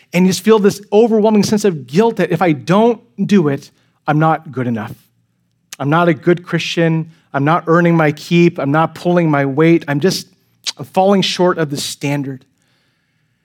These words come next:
And that is the wrong motivation to serve.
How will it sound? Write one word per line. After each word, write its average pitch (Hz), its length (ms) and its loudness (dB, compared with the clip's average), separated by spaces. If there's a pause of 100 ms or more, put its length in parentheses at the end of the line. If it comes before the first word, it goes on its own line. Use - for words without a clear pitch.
(240)
And 147 120 -2
that 170 120 2
is 175 140 -4
the 160 80 -2
wrong 156 500 0
motivation 143 540 -2
to 135 80 -16
serve. 139 500 -10